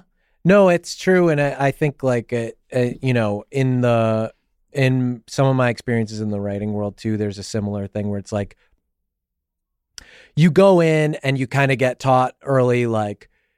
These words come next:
"Don't be too opinionated, like,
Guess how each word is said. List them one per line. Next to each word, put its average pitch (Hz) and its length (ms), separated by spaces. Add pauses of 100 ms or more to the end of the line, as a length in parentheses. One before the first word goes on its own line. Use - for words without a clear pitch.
(440)
"Don't 156 300
be 175 140 (100)
too 196 720
opinionated, 123 1080
like, 123 240